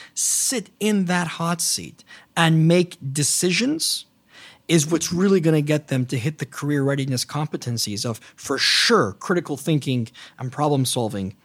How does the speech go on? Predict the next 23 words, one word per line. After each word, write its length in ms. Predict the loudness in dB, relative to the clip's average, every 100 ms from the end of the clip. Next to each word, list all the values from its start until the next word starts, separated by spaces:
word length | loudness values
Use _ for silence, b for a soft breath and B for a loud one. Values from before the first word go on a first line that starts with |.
| _ -2
if 220 | -2 0
not 240 | 0 0 -4
others. 600 | -8 -8 -8 -6 -6 -12 _ _ B B B B B B _ _ _ _
So 200 | 0 2
videos 540 | 4 6 8 8 4 -2 _ _
are 140 | 4 6
one 460 | 8 6 6 0 0
big 220 | 2 4
area 320 | 4 4 4
of, 160 | 2 -2 -14 _
for 180 | 0 4
me 300 | 6 6 2
personally, 680 | 0 -2 -2 -2 -4 -4 -2
and 120 | 2 4
another 280 | 6 6
one 400 | 6 6 6 2 -6 0
are 140 | 2
simulations. 840 | 2 2 2 4 0 -2 -4 -8 -10 _ B B B B -6
So 200 | 0 4
I'm 260 | 8 8
really, 480 | 8 6 6 4 2 -6 _
really 320 | 2 4 4
big 380 | 4 4 2